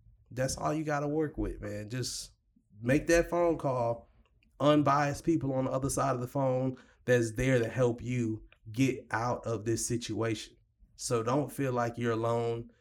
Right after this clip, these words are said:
You know, everybody is in a situation.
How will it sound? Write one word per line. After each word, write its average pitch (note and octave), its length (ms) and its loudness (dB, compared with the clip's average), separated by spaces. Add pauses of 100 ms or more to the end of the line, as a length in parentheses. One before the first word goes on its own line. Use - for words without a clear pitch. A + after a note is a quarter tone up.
(220)
You A#2 120 0
know, A2 540 0 (440)
everybody A#2+ 920 2 (100)
is A#2 220 0
in A#2+ 160 -2
a A2 60 -2
situation. A#2 920 -2